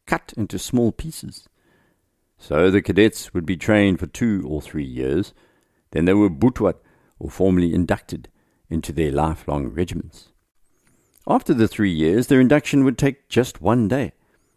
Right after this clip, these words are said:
where they'd receive their regiment's cattle and then head off to their own ikanda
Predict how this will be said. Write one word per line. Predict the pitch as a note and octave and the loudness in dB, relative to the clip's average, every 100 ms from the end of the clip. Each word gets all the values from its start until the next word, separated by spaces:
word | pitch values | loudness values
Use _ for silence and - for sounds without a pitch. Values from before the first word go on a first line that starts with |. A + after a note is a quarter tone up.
| - | -6
where | D#2+ | -2
they'd | D#2+ F2 E2+ | 2 2 0
receive | F2 - A2+ E2+ | -4 -2 -2 2
their | F#2 | 2
regiment's | F2 F#2 G2 F2+ | 2 2 0 0
cattle | - F2+ - A#2+ - _ _ _ | -2 -8 -4 -6 -8 _ _ _
and | G2+ A2+ | 0 2
then | A#2+ | 2
head | D#2 F2+ C#3 | 2 2 4
off | D3 A2+ - | 4 0 -6
to | G2 | 0
their | F#2 G2 | 2 4
own | A2+ G#2+ | 2 2
ikanda | G#2+ D3 C#3 G#2 C#2+ | -2 -2 0 0 -4